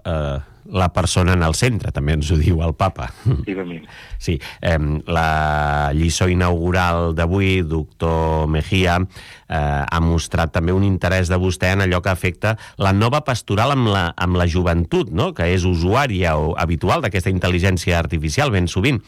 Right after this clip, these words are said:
Speaker 1: a partir de la qual els nois i noies d'avui es troben en una exposició continuada a estímuls, ha dit. Eh, què ha de canviar més en la pastoral juvenil de l'Església en aquest àmbit?
Speaker 2: Crec que, eh, aquest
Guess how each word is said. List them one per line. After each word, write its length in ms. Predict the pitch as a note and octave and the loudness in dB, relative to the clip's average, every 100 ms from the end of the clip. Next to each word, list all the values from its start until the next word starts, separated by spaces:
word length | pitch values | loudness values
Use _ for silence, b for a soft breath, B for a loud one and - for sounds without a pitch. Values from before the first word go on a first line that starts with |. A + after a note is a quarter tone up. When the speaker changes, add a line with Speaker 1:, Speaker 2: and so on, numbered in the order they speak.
| B | B
Speaker 1:
a 80 | |
partir 540 | F2 D#2 - F#2 F#2 F2+ B B B B | -4 -4 -2 0 2 0 B B B B
de 180 | - E2+ | -4 0
la 140 | E2 D#2+ | 0 0
qual 320 | - F#2+ F#2+ | 0 2 2
els 160 | F2+ E2 | 0 0
nois 160 | F2 | 0
i 60 | E2+ | 2
noies 240 | F2+ F2 | 2 2
d'avui 240 | F2 F2 G2 | 2 2 2
es 100 | G2+ | 0
troben 360 | F2+ F2+ G2+ - B | 0 0 0 -4 B
en 100 | F2+ | 0
una 140 | A2+ A#2+ | 2 2
exposició 800 | - - A#2 G2 F2+ - A#2+ - | -2 -2 0 2 2 2 2 2
continuada 640 | G2+ F2 C#3 A#2+ B2 C3+ - | -2 0 2 2 2 0 0
a 160 | F2+ | 0
estímuls, 600 | E2+ - C3+ A2+ C#2+ C2+ D2+ | 0 -2 0 2 0 -2 -2
ha 20 | |
dit. 220 | C#2+ C2 - B B | -2 -4 -8 B B
Eh, 140 | F#2+ | -4
què 140 | F2+ F3 | 0 0
ha 80 | F#3+ | 0
de 60 | |
canviar 320 | - B2 G#2+ D#2 | 0 0 2 2
més 400 | D#2 D2+ C#2+ - | 0 0 -2 -2
en 160 | D#2 | 0
la 120 | D2+ D2 | 0 0
pastoral 400 | E2 - E2+ E2+ | -2 0 0 2
juvenil 460 | E2+ E2+ E2+ D#2+ | 0 2 2 2
de 80 | D#2+ | 0
l'Església 640 | D#2+ D2+ D#2+ E2+ D2+ D2+ D2+ | 0 0 0 0 0 0 0
en 100 | D#2 | 0
aquest 300 | E2+ D#2+ D#2+ | 0 0 0
àmbit? 480 | C#2 B1+ B1+ - - - - _ - - - B B B B B B B - | -2 -4 -6 -10 -20 -20 -20 _ -20 -20 -20 B B B B B B B -4
Speaker 2:
Crec 160 | D#3 D#3+ | -2 0
que, 100 | G3+ - | -2 0
eh, 100 | C#3+ | -2
aquest 300 | - - F#3+ | -2 -2 -4